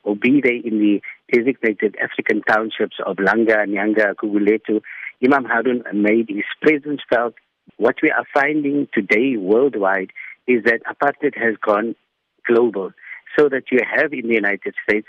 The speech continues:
something called the Black Lives Matter movement, in which we are saying that we are in the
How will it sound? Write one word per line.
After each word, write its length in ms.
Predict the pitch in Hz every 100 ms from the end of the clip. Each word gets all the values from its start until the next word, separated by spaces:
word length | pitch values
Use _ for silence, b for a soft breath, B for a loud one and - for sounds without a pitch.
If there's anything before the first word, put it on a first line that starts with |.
| -
something 320 | 117 110 113
called 240 | 104 101 98
the 80 |
Black 240 | 92 101 107
Lives 260 | 104 98 92
Matter 280 | 104 101 110
movement, 480 | 104 127 131 123 113 B B B -
in 220 | 127 117
which 220 | 127 127 -
we 120 | 120
are 120 | 117 -
saying 300 | - 127 135 131 B -
that 100 | 110 -
we 100 | 127
are 80 | 127
in 220 | 131
the 100 | 127